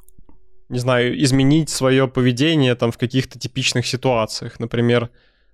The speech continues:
э, еду я там на работу как-нибудь с утра, и мне там кто-нибудь, э, как-нибудь по-странному нахамит, потому что я там,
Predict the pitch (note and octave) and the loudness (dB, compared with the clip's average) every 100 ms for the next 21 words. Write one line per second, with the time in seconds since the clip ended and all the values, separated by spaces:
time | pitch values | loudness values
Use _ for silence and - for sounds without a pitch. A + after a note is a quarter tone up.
0 | _ A#2 A2+ G#2+ - - F3+ - _ _ | _ -8 -8 -8 -12 -14 -16 -20 _ _
1 | _ _ _ _ _ _ _ _ _ _ | _ _ _ _ _ _ _ _ _ _
2 | _ _ B2+ D3 C3+ C3 B2 A#2+ A#2+ B2 | _ _ -2 0 2 0 2 2 2 2
3 | D3+ F3+ C3 A#2+ A#2+ A#2 - A#2+ A#2+ A#2 | 2 0 0 -4 -2 -4 -2 -4 0 2
4 | A2+ A2+ A#2 A#2 A#2 A#2 B2+ B2 A#2 B2+ | 2 4 4 4 4 2 2 0 -2 0
5 | A#2+ A2+ A#2+ - A#2 A#2 A#2+ A#2+ A#2+ - | 0 2 -2 -2 -6 -4 -2 -2 -4 -2
6 | A#2+ A#2 - - - B2 A#2 A2+ A2+ - | -2 -2 -2 -4 -2 0 0 -2 -2 0
7 | B2+ E3 - - A2+ A2+ - A2+ A2+ A#2 | 2 2 -2 -8 -6 -6 -6 -6 -6 -10
8 | B2+ | -14